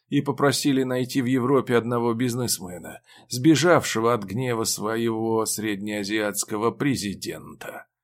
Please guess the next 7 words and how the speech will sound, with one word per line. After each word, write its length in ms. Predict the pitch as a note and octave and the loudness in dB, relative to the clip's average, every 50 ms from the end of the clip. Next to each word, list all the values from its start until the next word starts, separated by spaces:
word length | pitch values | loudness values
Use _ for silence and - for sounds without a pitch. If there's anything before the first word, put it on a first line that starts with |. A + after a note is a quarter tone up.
| _ _ _ _ _ _ | _ _ _ _ _ _
И, 200 | - A#2 G2+ F#2+ | -2 -2 -2 -2
конечно, 1040 | G2 - F#2+ - E2+ F#2 G2 B2 C3 B2 G#2+ G2 - - - - - - - F#2 F#2 | -2 -6 -10 -10 -8 -6 -4 -4 -2 -4 -4 -4 -6 -10 -10 -12 -16 -16 -14 -10 -6
за 360 | G#2 A#2 B2+ C#3 C3+ B2+ A#2+ A#2+ | -4 -2 0 0 2 2 0 0
мной 540 | A#2+ A#2+ A#2 A#2+ B2 B2 A#2+ A#2 A#2 A#2 | 0 0 0 0 0 0 0 0 -2 -2
пустили 680 | A2 A2+ B2 B2+ A2+ - - - A2 A2 G#2+ G#2+ A2+ B2+ | -4 -2 -2 -2 0 -2 -4 -4 -4 -4 -2 0 0 0
своих 640 | B2 - - A2 A#2+ A2+ G#2 F2 F2+ F#2 G2 - - | 0 0 -2 -2 -2 -2 -4 -4 -6 -8 -10 -6 -4
гончих. 880 | A#2 A2+ G2 F2+ F2 - G2+ - - - - - - - - - - | -4 -4 -4 -6 -10 -12 -12 -12 -12 -12 -12 -12 -14 -20 -20 -20 -20